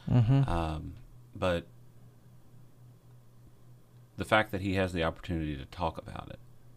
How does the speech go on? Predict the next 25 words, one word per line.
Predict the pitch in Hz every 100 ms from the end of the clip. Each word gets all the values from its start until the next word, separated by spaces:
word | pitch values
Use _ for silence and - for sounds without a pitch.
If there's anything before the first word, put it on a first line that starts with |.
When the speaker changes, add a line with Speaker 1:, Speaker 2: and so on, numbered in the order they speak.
| - - -
Speaker 2:
and | 85 82 78 76
feel | 85
free | 78 - 95 92
to, | 60 - -
<clears throat> | 139
excuse | 104 - 101
me, | 87 76
free | 107 107
to | 82
talk | 87 78
about | 78 76 76
it | - - - - - - - - - - -
is | - 87 82 - - - - - - - -
just | 104 104
encouraging. | 101 98 101 98 90 95 95 - -
Um, | 87 82 82 80 78 85 - - - -
we | 85
encourage | 85 87 87 82
the | 80
youth | 85 90 87 -
to | 82
do | 87 87
it |
as | 80 80
well. | 85 87 87 85